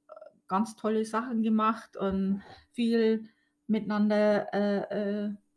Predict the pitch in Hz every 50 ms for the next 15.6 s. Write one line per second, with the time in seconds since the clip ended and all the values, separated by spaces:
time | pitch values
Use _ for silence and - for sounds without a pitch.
0 | _ _ _ _ _ _ 226 233 214 240 233 226 247 269 302 311 285 277 254 233
1 | 240 247 226 233 254 247 233 233 233 233 226 - - - _ _ _ _ _ _
2 | _ _ _ _ _ _ _ _ _ _ _ - - 208 214 214 214 208 208 208
3 | 208 208 208 - - - 180 196 190 190 208 226 220 - 220 220 226 220 226 226
4 | 208 214 233 226 - - 220 214 202 202 - 202 180 190 214 262 330 - - -
5 | _ _ _ _ _ _ _ _ _ _ _ _ _ _ _ _ _ _ _ _
6 | _ _ _ _ _ _ _ _ - 247 220 208 202 202 202 202 196 196 - -
7 | 190 202 202 202 196 196 196 196 196 202 202 202 - _ _ _ _ _ _ _
8 | - 214 214 214 214 202 - 185 202 220 - - 254 240 240 233 240 240 233 220
9 | 226 240 247 247 - - - _ _ _ _ _ _ - - - - - - -
10 | - _ _ _ _ _ _ _ _ _ _ _ _ _ - 208 214 208 202 202
11 | 202 202 202 196 196 196 190 - 185 190 190 185 185 185 180 185 185 - - -
12 | _ _ _ _ _ _ _ _ _ - - 214 214 214 226 233 220 226 - 233
13 | 214 - 214 202 196 196 196 - 202 190 190 185 185 - - 208 202 202 196 -
14 | 226 202 220 196 196 190 - 214 208 226 269 320 - - - - - 220 - -
15 | 214 202 208 - 220 214 214 214 208 202 - -